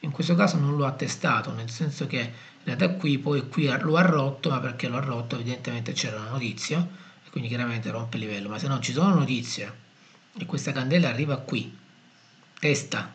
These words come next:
il livello e risale alla sua scadenza, qui si entra tutta la vita, perché guardate che livello è, bellissimo. Voi dovete sempre trovare dei grafici puliti e chiari,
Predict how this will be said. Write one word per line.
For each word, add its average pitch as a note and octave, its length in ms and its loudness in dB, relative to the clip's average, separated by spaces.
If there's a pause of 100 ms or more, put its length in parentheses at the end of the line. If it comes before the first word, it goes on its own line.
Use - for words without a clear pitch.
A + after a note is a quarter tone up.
il C#3+ 180 -4
livello A#2+ 440 0
e A2 80 -4
risale A#2 720 2
alla - 180 -8
sua C#3 100 -8
scadenza, A#2+ 560 0
qui - 140 0
si G#2+ 140 0
entra A#2 340 -2
tutta A2+ 200 -8
la A2 100 -4
vita, B2+ 340 -2
perché - 260 -12
guardate A#2 300 -4
che A#2+ 120 -6
livello G2+ 360 -8
è, - 100 -12 (220)
bellissimo. A#2 720 -6 (360)
Voi F#3 180 6
dovete C#3+ 300 6
sempre F#3 260 4
trovare C#3 260 2
dei C3 80 0
grafici C3 400 -2
puliti E3 560 2
e - 140 -8
chiari, - 380 -8